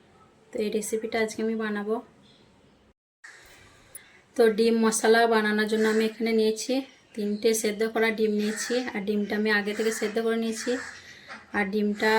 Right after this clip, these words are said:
মাঝে অর্ধেক করে কেটে নিয়েছি চাকু দিয়ে। আর এখানে একটা টমেটো বেটে নিয়েছি,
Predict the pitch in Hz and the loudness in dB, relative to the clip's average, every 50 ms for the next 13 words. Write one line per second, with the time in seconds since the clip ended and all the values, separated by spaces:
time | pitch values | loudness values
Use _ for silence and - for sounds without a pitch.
0 | 220 220 214 202 196 196 202 220 214 220 233 247 - - - - - - - - | 4 2 2 0 0 -2 0 0 2 2 0 -2 -4 -14 -20 -20 -18 -14 -6 -4
1 | 214 214 208 208 233 233 240 240 240 240 226 220 226 220 220 220 214 214 - - | -4 -2 0 0 0 2 2 2 4 4 2 2 4 4 2 2 0 -2 -4 -4
2 | 240 240 240 - 214 202 - - 202 196 214 214 247 247 - - - - - - | -4 -4 -2 -2 -2 -2 -4 -6 -2 2 2 4 2 2 -4 -12 -20 -20 -20 -20
3 | - - - - - - - - - - 208 202 202 196 - 226 220 220 220 - | -20 -20 -20 -20 -20 -20 -20 -16 -8 -4 -4 -2 -4 -4 -4 -2 -2 -2 -2 -4
4 | - 233 226 - 220 214 208 208 214 - - 240 262 269 - - - 220 208 202 | -4 -6 -4 -2 -2 -2 0 -2 -2 -2 -2 -2 -2 -4 -6 -10 -6 -2 -2 -2
5 | 202 202 226 208 208 208 208 208 208 - - - 240 | -2 -2 -2 -2 0 0 -2 -2 -4 -6 -6 -6 -4